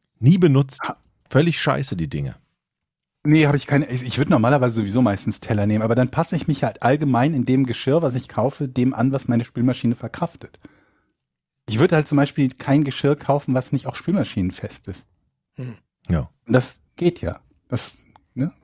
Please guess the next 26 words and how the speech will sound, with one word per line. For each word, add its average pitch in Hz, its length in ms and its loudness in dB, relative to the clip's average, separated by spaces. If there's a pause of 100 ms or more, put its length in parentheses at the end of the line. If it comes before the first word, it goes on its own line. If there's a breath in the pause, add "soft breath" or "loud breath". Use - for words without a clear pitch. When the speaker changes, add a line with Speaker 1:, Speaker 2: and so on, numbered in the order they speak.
(180)
Speaker 2:
So - 100 -6
muss 147 180 2
man 143 80 2
sich 131 100 -2
halt 135 160 0
anpassen. - 500 -2 (420 loud breath)
Es - 60 -20
ist - 80 -4
halt 151 100 4
nur 165 100 4
die 226 60 4
Frage, 202 260 0
ob 156 80 -2
man 147 100 2
sich 127 140 -4
wirklich 156 240 -4
anpassen 143 400 0
möchte, 147 300 0
was 127 140 -4
die 113 160 -4
Wohnung 151 300 0
und 139 140 -2
den 131 220 2
automatischen 123 640 -2
Staubsauger 85 540 -8
betrifft. - 460 -16